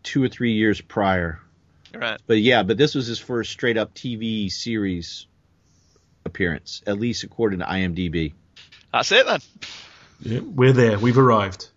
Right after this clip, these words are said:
Speaker 2: We've
Speaker 3: What do you got
Speaker 2: arrived.
Speaker 3: for us, Andy?
Speaker 2: Uh, I originally scribbled down three point five and then realized that that was far too generous, <laughs> so I lowered it to a three. But what are we rating this one in? Cows?
Speaker 1: No, black market beagles.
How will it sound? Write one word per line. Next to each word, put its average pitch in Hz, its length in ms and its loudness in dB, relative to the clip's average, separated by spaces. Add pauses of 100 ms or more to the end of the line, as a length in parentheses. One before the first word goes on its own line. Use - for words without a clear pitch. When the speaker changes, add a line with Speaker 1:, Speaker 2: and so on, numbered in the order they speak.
(220)
Speaker 2:
We've 156 220 -10
Speaker 3:
What 131 120 2
do 135 60 4
you 139 60 4
got 127 140 4
Speaker 2:
arrived. 127 140 -6
Speaker 3:
for 107 60 -4
us, 104 120 -4
Andy? 107 240 -6 (460)
Speaker 2:
Uh, 165 500 -2 (140)
I 190 220 6
originally 208 560 -2
scribbled 170 500 -8
down 151 260 -2
three 156 320 -10
point 147 320 -6
five 147 580 2 (600)
and 135 180 -4
then 135 140 2
realized 131 440 0
that 120 80 -10
that 120 140 -2
was 123 140 -10
far 127 240 -4
too 131 220 -10
generous, 120 400 -2
<laughs> - 0 -
so - 160 2
I 147 60 4
lowered 135 400 -4
it 147 140 -8
to 165 200 -6
a 131 60 -8
three. 131 500 -4 (240)
But 185 140 -4
what 240 160 4
are 277 60 0
we 262 120 0
rating 254 400 4
this 190 180 -4
one 139 120 -6
in? 120 100 -6
Cows? 143 580 0 (560)
Speaker 1:
No, 147 400 4
black 135 280 2
market 170 240 0
beagles. 160 460 2